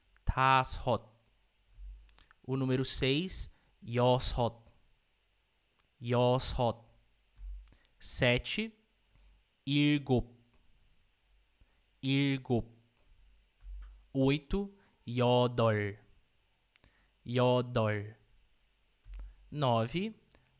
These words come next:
아홉, 아홉. E dez, 열, 열.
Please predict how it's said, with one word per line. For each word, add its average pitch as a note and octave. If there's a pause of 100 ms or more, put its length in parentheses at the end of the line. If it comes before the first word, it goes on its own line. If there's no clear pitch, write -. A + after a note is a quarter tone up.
(180)
아홉, A#2 (1300)
아홉. A#2+ (1200)
E F#3+
dez, C3+ (360)
열, A2+ (1500)
열. A2+